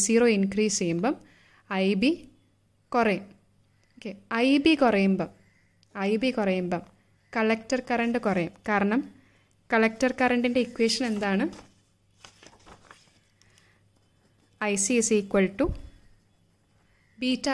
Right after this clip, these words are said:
ഐ ബി. ഓക്കെ, അപ്പോൾ ഐ സീറോ കൂടുമ്പം ഐ ബി കുറയുന്നു. ഐ സി എന്ന് പറഞ്ഞാൽ ബീറ്റ ഐ ബി ആ. ഓക്കെ, അപ്പം ഐ ബി കുറയുമ്പം ഐ സിക്ക് എന്ത് പറ്റും? കുറയും. ഓക്കെ, അപ്പോൾ ഇവിടെ നോക്ക്, കളക്ടർ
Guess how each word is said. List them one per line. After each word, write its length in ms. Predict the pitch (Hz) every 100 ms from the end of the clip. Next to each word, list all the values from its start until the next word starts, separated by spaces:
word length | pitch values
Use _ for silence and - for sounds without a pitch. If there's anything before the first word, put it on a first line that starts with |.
| 240
ഐ 60 | 202
ബി. 60 | 214 - _ _ -
ഓക്കെ, 160 | 262 190 - _ _ _
അപ്പോൾ 160 | 240 - 226
ഐ 20 | 240
സീറോ 260 | - 294 247 208
കൂടുമ്പം 560 | 247 220 214 196 196 262 302 - _ _ _ _ _ -
ഐ 180 | 208 208 202
ബി 80 | 254 247
കുറയുന്നു. 460 | 185 175 175 185 320 - _ - - - _ _ _ _ _ _ _ _ _ 220 226
ഐ 20 | 240
സി 80 | - 285
എന്ന് 100 | 285
പറഞ്ഞാൽ 240 | 247 262 247
ബീറ്റ 280 | 240 254 262 285 254
ഐ 40 | 220
ബി 80 | 190 175
ആ. 20 | - _
ഓക്കെ, 160 | 277 196 185 - _ _
അപ്പം 200 | 202 262 254 226 233
ഐ 20 | 240
ബി 80 | 294 294
കുറയുമ്പം 500 | 247 226 233 226 247 214
ഐ 40 | 214 -
സിക്ക് 200 | 247 233
എന്ത് 120 | 208 196
പറ്റും? 240 | 196 311 - _ _ _ _ 269
കുറയും. 280 | 220 180 - _ _ _ _ _
ഓക്കെ, 160 | 262 196 196 _ _ _ _
അപ്പോൾ 160 | _ 277
ഇവിടെ 180 | 262 285
നോക്ക്, 280 | 262 196 247 330 - _ _ _ _ _ _ _ _ _ _ _ _ _ _ -
കളക്ടർ 440 | 254 254 254 311